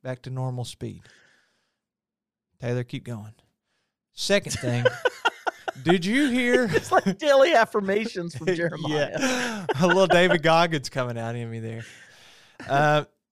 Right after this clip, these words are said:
Speaker 1: did you see that, uh, meme or joke about, uh, starting a side business next to Chick-fil-A that's only open on Sundays?
Speaker 2: That would be a wise idea.
Speaker 1: Yeah.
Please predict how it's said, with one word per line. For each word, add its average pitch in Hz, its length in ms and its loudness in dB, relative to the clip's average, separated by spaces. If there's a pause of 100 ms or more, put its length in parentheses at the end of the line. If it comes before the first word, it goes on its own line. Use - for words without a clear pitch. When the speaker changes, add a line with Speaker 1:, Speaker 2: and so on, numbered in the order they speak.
(140)
Speaker 1:
did 160 260 -4
you 240 400 -4
see 202 380 -4
that, 165 400 0
uh, 120 320 0
meme 147 640 -4
or 123 140 -10
joke 135 480 -2
about, 123 460 -4 (120)
uh, 95 300 -12 (100)
starting - 300 -6
a 123 40 -12
side 131 300 -2
business 139 640 -6 (160)
next 131 220 -10
to - 60 -16
Chick-fil-A 131 600 -6 (180)
that's - 160 -12
only 123 220 -4
open 127 160 -4
on 117 120 -4
Sundays? 127 500 -10 (1400)
Speaker 2:
That 131 160 -6
would 120 100 -8
be 117 60 -8
a 110 80 -10
wise 117 480 -8
idea. 104 440 -10 (280)
Speaker 1:
Yeah. 127 340 -4